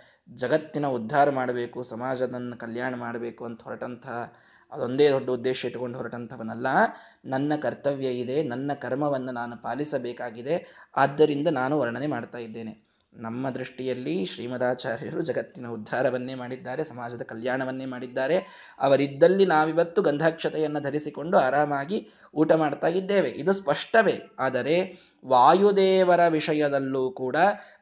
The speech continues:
ಭಗವಂತನನ್ನ ವರ್ಣಿಸುವುದು ಅನ್ನೋದು ಕರ್ತವ್ಯ ಅಂತ, ಕರ್ತವ್ಯದ ಲಿಸ್ಟಿನಲ್ಲಿ ಬರಬೇಕಾದಾಗ ಇನ್ ನಮಗೆ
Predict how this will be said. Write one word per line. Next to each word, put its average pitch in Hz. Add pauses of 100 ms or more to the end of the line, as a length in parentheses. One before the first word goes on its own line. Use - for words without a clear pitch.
(120)
ಭಗವಂತನನ್ನ 196
ವರ್ಣಿಸುವುದು 156
ಅನ್ನೋದು 143
ಕರ್ತವ್ಯ 220 (120)
ಅಂತ, 170 (380)
ಕರ್ತವ್ಯದ 269
ಲಿಸ್ಟಿನಲ್ಲಿ 220
ಬರಬೇಕಾದಾಗ 143 (420)
ಇನ್ 147
ನಮಗೆ 131